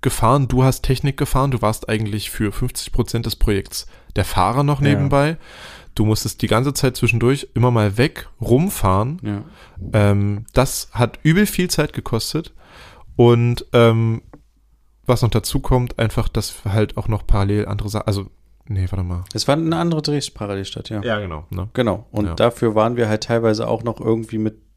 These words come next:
Speaker 2: in der Verantwortung. Nicht, dass wir bei allen anderen Drehs mithelfen mussten, aber zum Beispiel diese Fahrereien mussten wir machen. Wir mussten teilweise Technik hin und her uns gegenseitig schieben, die andere parallel nutzen, die wir dann wieder nutzen wollten.
Speaker 1: Mhm, genau.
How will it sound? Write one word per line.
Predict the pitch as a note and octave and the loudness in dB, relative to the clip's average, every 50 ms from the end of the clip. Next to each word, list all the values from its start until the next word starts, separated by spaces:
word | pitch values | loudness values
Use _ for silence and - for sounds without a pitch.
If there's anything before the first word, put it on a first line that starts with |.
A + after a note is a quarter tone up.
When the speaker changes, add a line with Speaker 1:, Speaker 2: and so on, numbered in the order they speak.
| _ _ | _ _
Speaker 2:
in | A#2 A2 | -4 -2
der | G#2+ G#2+ | -2 -2
Verantwortung. | - - G#2 A2 G#2+ A#2 B2+ - - C3 B2+ B2+ A#2 A2 | -4 -4 -4 -2 -2 -4 -4 -4 -6 -4 -2 -2 -2 -2
Nicht, | A2 G#2+ - - | -2 -4 -4 -6
dass | A2+ - - | -6 -4 -2
wir | - G#2 G#2 G#2+ - - - - - - - - - - - - _ _ | 0 0 0 0 -4 -12 -20 -20 -20 -20 -20 -20 -20 -20 -20 -20 _ _
bei | - F#2+ G2 | 2 4 4
allen | G2+ G2+ G#2 A2 A#2 | 4 4 2 4 2
anderen | A2 G#2 G#2 G#2 G2 | 2 2 2 0 0
Drehs | G2+ G2+ F#2+ - | 0 -2 -2 0
mithelfen | - A#2+ A#2+ B2+ C3 C3 - B2+ | -2 0 2 4 2 2 2 2
mussten, | A#2 A#2+ - - - G#2+ | 0 0 0 -2 -2 -2
aber | G#2 G2 G2+ G2 | 0 2 2 0
zum | - - G#2 G2 | 0 0 0 0
Beispiel | G2 G2 - - G#2 | 0 0 0 -4 -4
diese | G2 G2 F#2 G2+ | -4 -4 -4 -6
Fahrereien | - - - G2 F#2+ F#2+ F#2 G2 G2+ A2 B2 | -6 0 2 2 2 2 2 2 0 2 2
mussten | B2 A#2+ - - - A#2 | 0 -4 -4 -6 -4 -4
wir | G#2+ | -2
machen. | G#2+ A2 A2+ G#2+ - G#2 | -2 -2 -4 -4 -4 -4
Wir | G2+ | -2
mussten | G2 G2+ G2+ - - G#2+ | -2 -2 -4 -4 -6 -8
teilweise | F#2+ - G2 G2 F#2+ G2+ F#2+ G2 G2 | -4 -2 -2 0 0 0 -2 -2 -4
Technik | F#2+ - - B2 - - C3+ - | -4 -2 -4 -4 -2 -4 -6 -4
hin | - - B2 | -4 -4 -2
und | A#2+ A#2 - - | -2 -2 -2 -4
her | A#2+ A#2 A#2+ - _ | -4 -4 -4 -6 _
uns | - A2 G#2+ - - | -4 -4 -4 -4 -4
gegenseitig | - G#2+ G#2+ A#2 A#2+ A2 A2 G#2+ G#2+ - A#2 A2 - - - _ _ _ | -2 0 0 0 0 2 2 0 2 0 -6 -6 -8 -12 -16 _ _ _
schieben, | _ - - B2+ A#2+ B2 B2+ A#2+ | _ -10 -6 -4 -4 -4 -4 -4
die | G#2+ G#2 G#2+ | -6 -6 -4
andere | - - A2 A#2+ A#2 A2 G#2+ G#2+ G#2+ A2+ A2 _ - - - - _ _ _ | -2 0 0 0 0 2 4 4 4 2 -2 _ -20 -20 -20 -20 _ _ _
parallel | - G#2 G2+ G2+ G2+ G#2 G#2+ A2+ | -4 0 2 2 4 6 4 4
nutzen, | A#2 A2+ A2+ A2+ - - G#2+ | 4 2 0 0 0 -4 -2
die | G2 G2+ F#2+ | -2 -2 -4
wir | G2+ G#2+ A#2+ | 0 2 2
dann | C3 B2+ A#2 A2 | 4 4 2 0
wieder | A2+ A2 A2+ G#2+ | 0 0 2 2
nutzen | G#2+ A2+ A2+ - - - A2 A2 A2 A2 | 2 0 -2 -2 -6 -4 -4 -4 -4 0
wollten. | A2 G#2+ G#2+ A#2 G#2+ F#2+ A2+ A2 A2 | 4 4 4 4 2 -2 -4 -4 -6
Speaker 1:
Mhm, | G#2+ - - - | -6 -10 -10 -8
genau. | G#2 F#2 | -6 -6